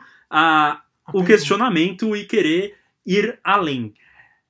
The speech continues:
Speaker 2: É isso.
Speaker 1: A gente vai colocar na descrição alguns livros que a gente acha que sejam interessantes,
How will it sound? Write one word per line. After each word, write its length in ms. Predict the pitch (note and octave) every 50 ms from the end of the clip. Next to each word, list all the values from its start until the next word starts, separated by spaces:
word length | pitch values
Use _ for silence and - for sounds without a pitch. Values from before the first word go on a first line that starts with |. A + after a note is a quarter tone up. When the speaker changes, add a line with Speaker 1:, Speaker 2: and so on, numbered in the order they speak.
| _ _ _ _ _ _ _ _ _ _ _ _ _
Speaker 2:
É 40 | C#4
isso. 100 | G#3 E3
Speaker 1:
A 80 | E3+ F3
gente 380 | D#3 E3+ A3 B3 A#3+ - G#3 E3
vai 260 | C#3+ D3+ C#3+ C3+ B2+
colocar 720 | - C#3+ C3 B2 B2 A#2+ - C3+ A#2+ A2+ G#2+ G2 - _ _ _ _ _ _ _ -
na 240 | D3 C#3+ E3 G3
descrição 840 | F#3 C3+ C#3+ C3 - - C3 A#2 - - - F3+ G3+ F#3+ D#3+ D3+ - _
alguns 880 | - F3+ G#3 G#3 G#3+ F#3 D3 D#3+ G3 A3 A3+ G#3+ F3+ D#3+ - - - - -
livros 800 | E3 E3 F3+ G3+ A3+ F#3+ D3+ C3 A#2+ A2+ G#2+ - - - - _ _ _ _ _ _ _
que 140 | - - F#3+
a 60 | F#3+ F#3
gente 260 | F3+ F#3+ F#3 F#3 -
acha 260 | F3+ F3 F3+ - F#3+
que 140 | F3+ - -
sejam 680 | - - - D#3+ D#3+ E3 D#3 D#3+ E3+ E3+ F3 F3 F3+ G#3 G3+ F#3+ F#3 _ _ _ _ -
interessantes, 1040 | F3+ F3 - F#3+ F#3 F#3 F#3 - - D#3+ D3+ D#3+ E3+ - - E3 D#3+ D#3 - -